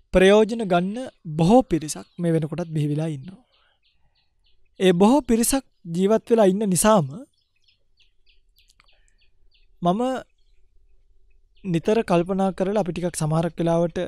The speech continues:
මේ සැරස්වරයිනුත් <laughs> ධර්ම කාරණා කියනවා, "පින්වත්නි, මොකද ඔය කරන්නේ? ඕවා කර කර ඉඳලා හරියනවද?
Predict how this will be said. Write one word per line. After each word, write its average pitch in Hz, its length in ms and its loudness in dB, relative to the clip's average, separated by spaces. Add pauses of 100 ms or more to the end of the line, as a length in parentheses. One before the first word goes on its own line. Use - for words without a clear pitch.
මේ 151 280 -10 (840)
සැරස්වරයිනුත් 160 920 -4
<laughs> - 60 -10 (960)
ධර්ම 165 320 -6
කාරණා 160 420 -2
කියනවා, 160 300 -6
"පින්වත්නි, 160 380 -8
මොකද 156 280 -8
ඔය 156 120 -2
කරන්නේ? 151 800 -8
ඕවා 156 240 -6
කර 151 160 -6
කර 147 140 -8
ඉඳලා 147 260 -8
හරියනවද? 147 500 -10